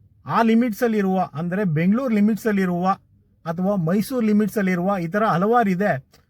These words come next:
So ಬೆಂಗಳೂರು ಲಿಮಿಟ್ಸ್ ಅಲ್ಲಿ ಇರುವ ನಗರವಾಸಿಗಳಿಗೆ ಯಾರ್ಯಾರು ಸ್ವಂತ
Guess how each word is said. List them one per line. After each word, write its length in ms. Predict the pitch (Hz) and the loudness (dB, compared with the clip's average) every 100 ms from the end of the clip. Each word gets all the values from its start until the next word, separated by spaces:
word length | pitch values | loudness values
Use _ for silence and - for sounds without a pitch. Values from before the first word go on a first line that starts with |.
| _ | _
So 80 | 165 | -6
ಬೆಂಗಳೂರು 460 | 143 185 254 311 254 | -2 -2 -2 -2 0
ಲಿಮಿಟ್ಸ್ 340 | 233 240 190 | 2 0 0
ಅಲ್ಲಿ 140 | 233 | 0
ಇರುವ 300 | 214 208 226 - _ _ _ _ _ _ _ - | 0 2 0 0 _ _ _ _ _ _ _ -8
ನಗರವಾಸಿಗಳಿಗೆ 1120 | 143 226 285 240 233 220 196 175 208 185 131 | -4 0 2 2 2 0 0 0 -2 -4 -4
ಯಾರ್ಯಾರು 460 | 190 240 262 254 | -2 -2 -2 -2
ಸ್ವಂತ 400 | 247 202 202 214 | -2 0 0 2